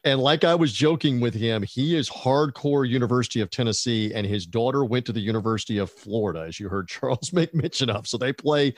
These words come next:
Saturday on C B S in the national game. So that's interesting. And again, Charles and Ian Eagle, Jets,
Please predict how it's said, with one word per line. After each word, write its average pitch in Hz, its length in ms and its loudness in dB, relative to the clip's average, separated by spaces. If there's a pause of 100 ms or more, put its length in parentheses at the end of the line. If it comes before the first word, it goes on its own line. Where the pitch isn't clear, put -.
(200)
Saturday 123 720 0
on 113 340 0 (220)
C - 240 -2
B 117 180 2
S 120 200 2
in 107 40 -2
the 101 80 0
national 107 360 0
game. 78 220 -10
So - 120 -10
that's 95 260 -8 (320)
interesting. 127 380 0
And 113 80 0
again, 110 180 0
Charles 139 540 2
and 120 200 -2
Ian 120 280 0
Eagle, 120 380 0
Jets, 127 680 -2